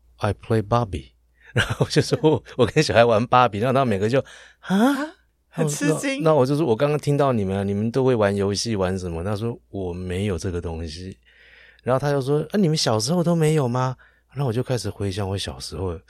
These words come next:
Speaker 1: 就像刚刚跟主持人在之前聊的，就是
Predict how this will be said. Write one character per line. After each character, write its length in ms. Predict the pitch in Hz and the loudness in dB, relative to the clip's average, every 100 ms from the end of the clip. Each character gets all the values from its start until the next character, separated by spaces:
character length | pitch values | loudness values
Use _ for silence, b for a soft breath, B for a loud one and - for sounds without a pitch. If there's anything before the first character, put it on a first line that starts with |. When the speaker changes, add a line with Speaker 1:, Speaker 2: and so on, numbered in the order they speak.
| b b _ - | b b _ -8
Speaker 1:
就 60 | |
像 180 | 127 139 | -4 -4
刚 140 | 135 | -4
刚 120 | 135 131 | -4 -4
跟 200 | 131 127 | -4 -6
主 160 | 98 | -8
持 180 | - 101 | -8 -6
人 140 | 92 | -4
在 120 | 98 107 | -4 -6
之 160 | - | -6
前 240 | 98 90 90 | -8 -6 -6
聊 240 | 80 80 | -8 -6
的， 140 | 87 | -8
就 160 | 87 101 | -6 -6
是 180 | 92 | -6